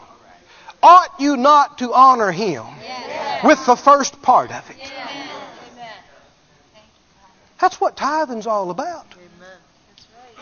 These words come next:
Speaker 1: Tithing's not about taking your calculator and figuring ten percent and paying it like you do your electric bill.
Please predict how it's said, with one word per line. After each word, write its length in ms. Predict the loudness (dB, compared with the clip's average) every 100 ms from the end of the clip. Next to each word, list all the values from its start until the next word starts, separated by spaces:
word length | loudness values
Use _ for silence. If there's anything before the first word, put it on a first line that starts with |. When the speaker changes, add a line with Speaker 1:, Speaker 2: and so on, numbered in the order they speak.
| -20 -20 -20 -20 _ _ _
Speaker 1:
Tithing's 560 | -6 -4 -2 -2 -6 -6
not 200 | -4 -4
about 300 | -2 -4 -4
taking 280 | -12 -10 -10
your 80 |
calculator 600 | -8 -2 -2 -2 -6 -6
and 120 | -10 -8
figuring 320 | -8 -8 -10
ten 240 | -10 -10
percent 400 | -12 -10 -8 -8
and 100 | -8
paying 280 | -8 -6 -6
it 80 | -4
like 240 | -4 -4
you 40 | -6
do 160 | -4
your 180 | -2 -4
electric 380 | -4 -6 -12 -8
bill. 300 | -8 -8